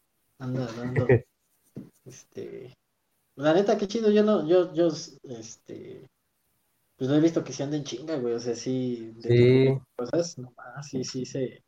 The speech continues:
Speaker 1: sí se la avienta duro.
Speaker 2: Y en todos los eventos, y del evento sacar algo, y así, la experiencia periodística de videojuegos.
Speaker 1: Sí, muy cañón.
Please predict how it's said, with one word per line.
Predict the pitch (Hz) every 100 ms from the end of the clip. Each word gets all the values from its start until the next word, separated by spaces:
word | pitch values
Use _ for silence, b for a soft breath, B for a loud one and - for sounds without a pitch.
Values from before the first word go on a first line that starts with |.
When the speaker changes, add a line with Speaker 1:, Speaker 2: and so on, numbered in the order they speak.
| _ _ _ _
Speaker 1:
sí | -
se | 139
la | 113
avienta | 110 123 127
duro. | 110 123 131 - _ _ _ _ _ _
Speaker 2:
Y | 113 117 120 117 117
en | 113 110 107
todos | 123 131
los | 131 120 117
eventos, | 104 110 120 123 123 -
y | 104 104 98
del | 101 101
evento | 104 110 117 127
sacar | 110 - 104 101
algo, | 101 107 113 107 101
y | 95 90
así, | 90 - 101 104 104 104 - _ _ _ _ _ _ _ _ _ _ _ _ _ 120
la | 120
experiencia | 120 - 120 117 113 143
periodística | 120 110 107 107 120 117
de | 104
videojuegos. | 98 92 90 - 98 95 92 - - _ _ _ _ _ _ _ -
Speaker 1:
Sí, | 113 113 120
muy | 123 123
cañón. | 120 110 110 113 110